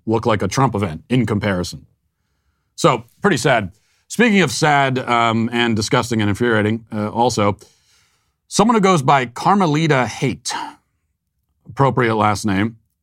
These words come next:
calls herself a professional slut. That's what she calls herself. And I'm not gonna quibble with that description at all. Um, anyway, she tweeted this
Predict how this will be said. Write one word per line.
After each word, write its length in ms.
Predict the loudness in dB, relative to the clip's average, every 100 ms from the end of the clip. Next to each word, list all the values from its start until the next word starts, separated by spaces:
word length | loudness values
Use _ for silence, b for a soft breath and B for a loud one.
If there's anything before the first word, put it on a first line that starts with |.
| _
calls 280 | 2 2 2
herself 360 | 0 0 2
a 120 | 0
professional 640 | -2 -4 -2 -2 0 -2 -4
slut. 440 | -6 -2 -2 -2
That's 140 | -6
what 80 | -6
she 100 | -4
calls 220 | 0 0
herself. 520 | 0 -2 0 0 -4 -20 _ _ _
And 320 | -4 -2 -2 -2
I'm 120 | 0
not 140 | 0
gonna 240 | 0 -2 -2
quibble 320 | -2 -2 -2
with 100 | -2
that 240 | -4 -4 -8 _ _ -16 -10
description 540 | -6 -4 -4 -2 -4
at 220 | -4 -2
all. 300 | 0 -2 -4 b b b b b -4
Um, 380 | 2 2 2 -2
anyway, 280 | 0 2 2
she 220 | 0 -2
tweeted 420 | 0 0 0 0
this 500 | 2 2 2 -2 -10